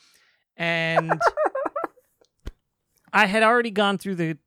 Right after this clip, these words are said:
the Crash trilogy recently, so I was like, "Well, I'll go through the Spyro trilogy too. This should be fun, you know?"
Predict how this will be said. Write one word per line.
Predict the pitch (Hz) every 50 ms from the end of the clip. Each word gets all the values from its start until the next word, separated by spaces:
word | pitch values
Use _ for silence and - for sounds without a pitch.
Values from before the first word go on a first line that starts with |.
| _
the | - 165 160 156 156 151 -
Crash | - - 220 247 277 277 254 -
trilogy | - - 175 165 160 156 139 139 151
recently, | 143 151 156 147 - 160 - 151 143 151
so | - - 175
I | 185
was | 196 196 190
like, | 214 208 202 233
"Well, | 285 302 269 247
I'll | 254 269
go | 233 233 220
through | 185 - 190
the | 185
Spyro | 160 - - 190 175 165 160
trilogy | - - 175 175 165 151 160
too. | - - 240 196
This | 151 160 -
should | - 170 147
be | 139
fun, | 135 - 156 143 147 170
you | 170 156
know?" | 147 147 160